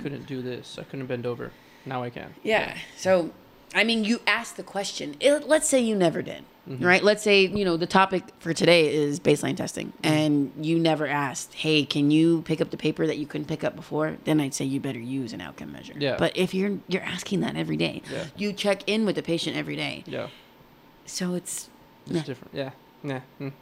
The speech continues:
Speaker 2: Use it, right? Use it if you want, but it's not anything that I feel, like, for me personally, ag-, again, it's a little bit of a different, um,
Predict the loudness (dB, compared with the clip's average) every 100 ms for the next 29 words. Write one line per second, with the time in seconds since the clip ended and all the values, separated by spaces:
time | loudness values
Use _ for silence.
0 | -4 4 4 6 4 2 -2 -4 2 4
1 | 4 -2 -2 2 2 2 2 2 2 0
2 | 2 2 4 0 0 0 0 -4 -4 -4
3 | 0 0 0 -2 -2 -2 0 -2 -2 -6
4 | -4 -6 -6 -4 -4 -4 -8 -6 -4 -4
5 | -4 -4 -2 -2 -2 -4 -2 -2 0 0
6 | 0 -2 -4 -4 -6 -6 -8 -8 -8 -12